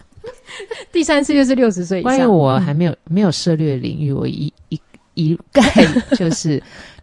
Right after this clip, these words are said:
Speaker 2: 接受。
Speaker 1: <laughs> 好，好。
Speaker 2: Accept。好，OK，就是包容。
Speaker 1: 包容，包容。
Speaker 2: <laughs> 好啦，然后他就是这个，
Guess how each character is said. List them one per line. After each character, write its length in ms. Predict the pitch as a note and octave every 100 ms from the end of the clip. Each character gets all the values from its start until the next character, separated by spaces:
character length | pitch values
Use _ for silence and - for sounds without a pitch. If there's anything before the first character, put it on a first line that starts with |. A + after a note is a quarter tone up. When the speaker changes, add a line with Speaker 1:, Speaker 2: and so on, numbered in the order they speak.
| -
Speaker 2:
接 180 | F3 D#3+
受。 240 | - D#3 -
Speaker 1:
<laughs> 120 | -
好， 220 | - G#3 -
好。 180 | G3
Speaker 2:
Accept。 300 | D3 A#3+ D3+ - - - A#3+
好， 260 | D#4+ E4 C4+
OK， 400 | - F#3+ A#3+ D3 D3+ C#4 -
就 100 | F#3
是 100 | F3
包 240 | D#3+ C#3 C#3+
容。 240 | - F3
Speaker 1:
包 160 | D#3+ A#3
容， 180 | A#3+ F3
包 140 | F3+
容。 100 | F#3 - G4 F#4 F4 F4+
Speaker 2:
<laughs> 520 | - - - - -
好 160 | - F3+
啦， 240 | E3 D#3 - - -
然 140 | A#3
后 160 | D4 D4
他 160 | D4
就 180 | C#4 C#4
是 240 | C4 B3+ A3
这 140 | C4
个， 280 | A3+ E3 E2